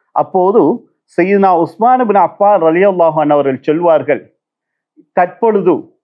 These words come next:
உங்களிடத்தில் ஒரு மனிதர் வருகின்றார், அவருடைய கண்ணில் ஜினாவுனுடைய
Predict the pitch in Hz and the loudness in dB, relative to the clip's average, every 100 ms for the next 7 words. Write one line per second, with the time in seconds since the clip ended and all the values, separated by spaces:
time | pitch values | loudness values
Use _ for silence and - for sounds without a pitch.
0 | _ _ - 156 180 185 185 220 - 196 | _ _ -4 -2 0 0 0 -2 0 2
1 | 170 151 151 208 233 196 156 165 156 156 | 2 2 0 -2 -2 0 0 0 -2 -2
2 | 147 113 - _ _ _ _ 139 147 165 | 0 0 -4 _ _ _ _ -2 0 0
3 | 160 151 151 143 151 170 226 220 196 220 | 0 -2 -2 -4 -2 -2 -2 -2 -4 -8
4 | _ _ _ - 120 147 175 214 208 175 | _ _ _ -16 -4 -2 0 0 0 -2
5 | 139 | 0